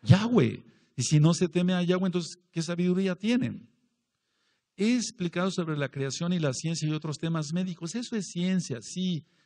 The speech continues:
Tiene que ver con ser, eh, la sabiduría, pero no la espiritual, que es la más importante. Todo es importante, pero es más importante la salvación del alma que curar un cuerpo.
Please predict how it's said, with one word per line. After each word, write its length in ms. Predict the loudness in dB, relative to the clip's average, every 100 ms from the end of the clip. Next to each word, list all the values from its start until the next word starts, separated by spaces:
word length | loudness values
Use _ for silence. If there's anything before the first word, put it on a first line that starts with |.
| _
Tiene 280 | -4 -2 -2
que 140 | -4
ver 220 | -4 -4 -4
con 300 | -4 -2 -4
ser, 460 | -4 -4 -2 -4
eh, 80 | -4
la 120 | -4
sabiduría, 720 | -4 -4 -2 -2 0 0 -2 -6 _ _ _ _
pero 240 | 0 2 4
no 240 | 2 2
la 180 | 2 0
espiritual, 840 | -2 -6 -4 -2 -2 -2 0 0
que 80 | -4
es 100 | -6
la 80 | -4
más 220 | -4 -4
importante. 500 | -6 -8 -6 -6 -4
Todo 220 | 0 0
es 140 | 0 -4
importante, 500 | -4 -6 -6 -6 -6
pero 140 | -6
es 80 | -6
más 180 | -6 -6
importante 440 | -8 -6 -4 -2
la 100 | -4
salvación 440 | -4 -6 -4 -4
del 140 | -2 -2
alma 180 | -2 -4
que 120 | -6
curar 260 | -4 -4
un 100 | -4
cuerpo. 420 | -6 -8 -6 -8